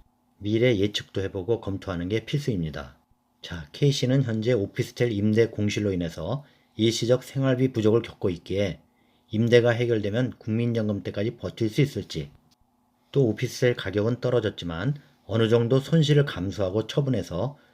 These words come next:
소득 공백기 활용 자금으로 사용할 수도 있겠고요. A. 난 내가 사는 집을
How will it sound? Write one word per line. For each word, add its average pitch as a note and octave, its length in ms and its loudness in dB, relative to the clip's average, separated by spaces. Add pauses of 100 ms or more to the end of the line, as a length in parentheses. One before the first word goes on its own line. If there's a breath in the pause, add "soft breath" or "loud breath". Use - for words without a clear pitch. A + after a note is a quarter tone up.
(120 soft breath)
소득 C3 380 4
공백기 G#2+ 460 0
활용 C3+ 340 2
자금으로 G#2+ 360 0
사용할 C3 380 0
수도 - 180 -6
있겠고요. E2 500 -6 (680)
A. F2+ 300 -4 (500)
난 A2+ 260 2
내가 G2+ 260 4
사는 G#2+ 280 0
집을 G2+ 380 -2